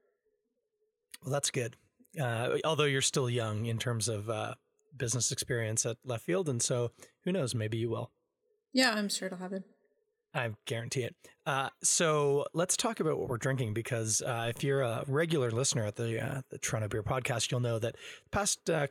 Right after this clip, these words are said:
Speaker 1: couple of episodes we've recorded in the morning, and Mandy, being a good, socially conscious, uh, person, has, uh, not been drinking beer, despite the name of the podcast. Uh, I have,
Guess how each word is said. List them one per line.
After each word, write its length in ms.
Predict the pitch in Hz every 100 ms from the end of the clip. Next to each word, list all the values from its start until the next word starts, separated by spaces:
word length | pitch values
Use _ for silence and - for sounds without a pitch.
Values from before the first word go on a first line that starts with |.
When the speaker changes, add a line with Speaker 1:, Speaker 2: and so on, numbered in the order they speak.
| -
Speaker 1:
couple 200 | 277 214
of 80 |
episodes 400 | 123 110 - 110
we've 160 | - 131
recorded 360 | 135 - 135 117
in 100 | 107
the 40 |
morning, 460 | 104 110 139 175 190
and 320 | 120 117 113
Mandy, 320 | 113 117 113
being 300 | 107 113 107
a 80 | 104
good, 420 | - 117 113 117 - - -
socially 540 | - - 139 - 131 120
conscious, 800 | - - 127 123 120 104 - - -
uh, 160 | 127 120
person, 420 | - 202 220 214 - - -
has, 480 | - 127 123 117 -
uh, 220 | 117 123 139
not 260 | 123 117 -
been 180 | - 117
drinking 400 | 110 110 123 107
beer, 340 | 101 113 107 - -
despite 320 | 127 - 113
the 80 | 113
name 120 | 92
of 80 | 107
the 80 |
podcast. 440 | 131 117 120 120 - 135
Uh, 160 | 117
I 140 | - 113
have, 280 | 151 196